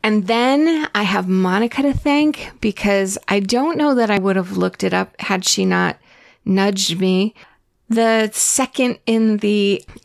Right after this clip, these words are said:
Cadence Island duology from Rebecca Ross.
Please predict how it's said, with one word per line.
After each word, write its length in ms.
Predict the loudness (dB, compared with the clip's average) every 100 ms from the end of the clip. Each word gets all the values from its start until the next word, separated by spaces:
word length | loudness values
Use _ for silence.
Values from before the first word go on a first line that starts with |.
| -10
Cadence 800 | 0 0 2 2 2 2 0 -6
Island 680 | -4 -2 0 2 2 2 0
duology 1040 | -2 -2 0 2 2 2 0 0 0 0 -2
from 520 | -2 0 2 2 0
Rebecca 460 | 0 0 -4 -2
Ross. 540 | -4 -2 -4 -6 -10